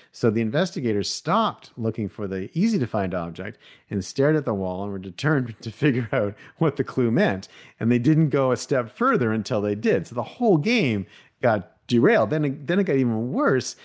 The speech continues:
Since there was obviously no clue there, the group decided that the clue they were looking for was in the wall, and the collection of ordinary tools they found conveniently lying around seemed to enforce their conclusion this was the correct direction.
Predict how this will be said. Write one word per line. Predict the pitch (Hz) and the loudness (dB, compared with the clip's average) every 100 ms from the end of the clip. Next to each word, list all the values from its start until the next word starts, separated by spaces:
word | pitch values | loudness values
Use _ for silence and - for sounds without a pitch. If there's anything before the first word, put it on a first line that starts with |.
| - - | -20 -6
Since | - 135 | 0 2
there | 139 | 0
was | 110 | -2
obviously | 139 175 170 143 135 | -4 -2 0 0 0
no | 110 | 0
clue | 95 - 240 254 | -2 0 2 4
there, | 127 101 107 - - - | 4 4 0 -6 -20 -6
the | 117 | -6
group | 110 _ 160 208 | -6 _ 2 2
decided | - - 123 113 | 0 2 2 2
that | 110 - | -6 -10
the | 120 | -12
clue | - 170 | 0 2
they | 156 | 4
were | 123 | 4
looking | 123 160 151 | 2 -2 -4
for | - 123 113 | -4 -4 -2
was | 107 95 | -2 -4
in | 196 262 294 | 0 2 4
the | 240 | 4
wall, | 101 85 78 85 185 226 - - - | 2 -2 -2 -2 -4 -6 -14 -20 -4
and | 127 120 120 113 | 0 0 0 -2
the | |
collection | 107 - 139 - 123 | -2 -2 -2 -2 -4
of | |
ordinary | 123 127 120 110 | -2 -2 -2 -4
tools | - 113 110 101 | -4 -2 -2 -2
they | 104 | -4
found | - 110 104 104 101 - - - | -2 -2 0 -2 -6 -14 -20 -4
conveniently | 113 120 113 104 | 0 2 2 0
lying | 104 104 | 0 -2
around | 101 107 104 | -2 -2 -4
seemed | - 110 | -4 -4
to | 101 | -4
enforce | 95 85 123 123 - | -6 -4 -2 -2 -2
their | - 95 | -4 -4
conclusion | - 92 - 143 131 98 | -4 -8 0 0 2 -2
this | 95 95 | -4 -10
was | 101 | -16
the | - | -8
correct | - 95 - | -4 -4 -2
direction. | 104 123 - 87 | 0 0 -2 -10